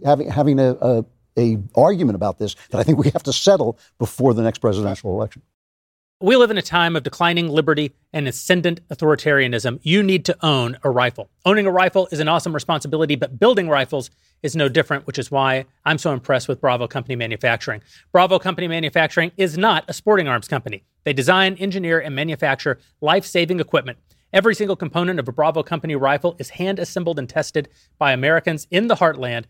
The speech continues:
Speaker 2: in Wisconsin, to uphold Bravo's life-saving standard. If your life and liberty ever come under direct threat, firearms are, first and foremost,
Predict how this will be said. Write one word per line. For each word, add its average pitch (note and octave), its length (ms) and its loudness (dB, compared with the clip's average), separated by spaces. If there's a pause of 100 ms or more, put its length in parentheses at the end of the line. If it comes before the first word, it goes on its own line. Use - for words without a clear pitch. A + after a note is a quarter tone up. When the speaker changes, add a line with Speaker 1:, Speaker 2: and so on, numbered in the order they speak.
(180)
Speaker 2:
in A3+ 180 0
Wisconsin, B2+ 580 -2 (180)
to - 160 -4
uphold F3 340 2
Bravo's C#3 460 0
life-saving C#3 640 -2
standard. A2+ 400 -8 (340)
If D3 160 -8
your G3 240 4
life F#3 280 2
and D#3 140 -2
liberty E3+ 400 -2
ever E3 220 0
come E3+ 240 -4
under D#3+ 240 -4
direct C#3+ 340 0
threat, C3 300 0 (220)
firearms E3+ 480 2
are, E3+ 240 2
first E3 300 -2
and F3+ 120 -8
foremost, C3 580 -6